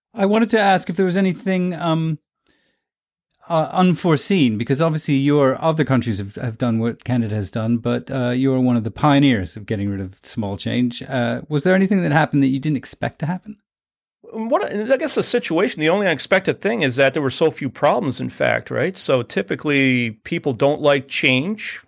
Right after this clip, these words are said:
Speaker 2: you know, for the sake of change, but this is something that seems to have been widely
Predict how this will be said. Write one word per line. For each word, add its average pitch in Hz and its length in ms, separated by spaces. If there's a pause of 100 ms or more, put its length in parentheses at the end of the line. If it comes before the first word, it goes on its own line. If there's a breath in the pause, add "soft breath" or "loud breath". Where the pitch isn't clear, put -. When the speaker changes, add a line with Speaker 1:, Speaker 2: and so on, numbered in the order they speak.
(120)
Speaker 2:
you 165 100
know, 131 100
for 131 120
the 117 120 (140)
sake 135 260
of 127 120
change, 135 360
but 156 140
this 190 220
is 147 100
something 160 380
that 139 180
seems 160 360
to 151 80
have 123 120
been 143 260
widely 143 760